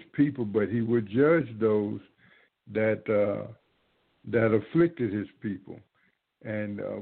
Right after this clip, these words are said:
we are living in those days right now at this time. Today is the Sabbath day, and we come thanking God for yet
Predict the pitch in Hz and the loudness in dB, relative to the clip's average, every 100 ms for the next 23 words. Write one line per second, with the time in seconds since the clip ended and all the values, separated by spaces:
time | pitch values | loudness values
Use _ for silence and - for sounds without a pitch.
0 | 107 135 139 123 123 110 117 117 110 110 | 2 6 6 6 2 0 -2 -2 0 0
1 | 107 92 107 104 104 98 - - 95 113 | -2 -2 -2 0 0 -4 -8 -14 -4 -2
2 | 107 104 104 101 98 90 - 98 92 101 | 0 -2 -6 -6 -6 -10 -12 -10 -8 -4
3 | 101 - - 98 92 87 - - _ - | -4 -4 -8 -6 -6 -8 -14 -20 _ -6
4 | 113 127 147 135 110 107 - 135 123 104 | 2 6 8 6 2 -4 -4 -2 -2 -2
5 | - 98 104 104 107 107 98 98 98 110 | -8 -4 -2 0 -2 -4 -8 -8 -6 -4
6 | 107 123 113 101 - 120 117 117 107 107 | -4 -4 -6 -4 -2 -2 0 -2 2 2
7 | 104 101 - 104 101 110 110 - | 2 -2 -2 0 4 6 4 2